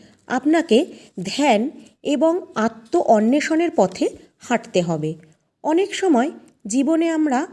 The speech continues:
একটাই পথ বেছে নিই, তাতেই হাঁটতে থাকি। এটি আসলে ব্রহ্মাণ্ডেরই একটি ইঙ্গিত, যাতে আমরা জীবনের সঠিক পথ খুঁজে পেতে পারি। মনে রাখবেন, এই পৃথিবীতে কিছুই সংযোগবিহীন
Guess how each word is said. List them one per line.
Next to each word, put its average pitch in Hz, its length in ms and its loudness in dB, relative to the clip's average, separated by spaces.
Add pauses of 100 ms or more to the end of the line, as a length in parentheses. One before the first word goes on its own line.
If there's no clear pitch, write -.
একটাই 294 480 0
পথ 202 260 4
বেছে 170 340 -2
নিই, 160 180 -6 (520)
তাতেই 240 340 2
হাঁটতে 190 340 -2
থাকি। 170 340 -6 (440)
এটি 311 260 2
আসলে 277 380 2 (400)
ব্রহ্মাণ্ডেরই 277 800 4 (320)
একটি 277 360 -2 (180)
ইঙ্গিত, 196 440 4 (360)
যাতে 240 300 0
আমরা 190 360 0
জীবনের 196 480 0 (260)
সঠিক 226 460 0 (140)
পথ 185 200 6 (340)
খুঁজে 302 280 4
পেতে 180 240 4
পারি। 165 280 -2 (920)
মনে 311 220 6
রাখবেন, 220 360 4 (200)
এই 285 140 2
পৃথিবীতে 247 580 2 (480)
কিছুই 370 340 0
সংযোগবিহীন 220 840 0